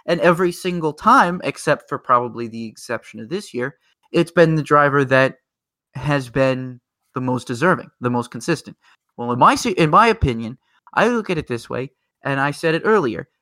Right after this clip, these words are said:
I said it earlier about Harrison Burton. I said, say, I'll say it now about Kevin Harvick getting eliminated from the playoffs. I say, "Dude,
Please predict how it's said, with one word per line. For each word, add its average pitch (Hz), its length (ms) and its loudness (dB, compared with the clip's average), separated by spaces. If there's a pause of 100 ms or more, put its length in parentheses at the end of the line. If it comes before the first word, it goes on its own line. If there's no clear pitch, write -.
(240)
I 123 80 0
said 131 180 2
it 131 80 0
earlier 170 260 2
about 160 180 2
Harrison 165 340 -2
Burton. 190 260 -6
I 117 60 -10
said, 131 300 -6
say, - 200 -4
I'll 135 100 4
say 131 180 0
it 117 100 -4
now 127 160 4
about 139 200 -2
Kevin 143 220 0
Harvick 180 340 4
getting 135 240 -2
eliminated 165 560 -2
from 113 200 -10
the 110 60 -14
playoffs. - 380 -14 (680)
I 127 100 -6
say, 131 240 -10 (140)
"Dude, 131 220 -6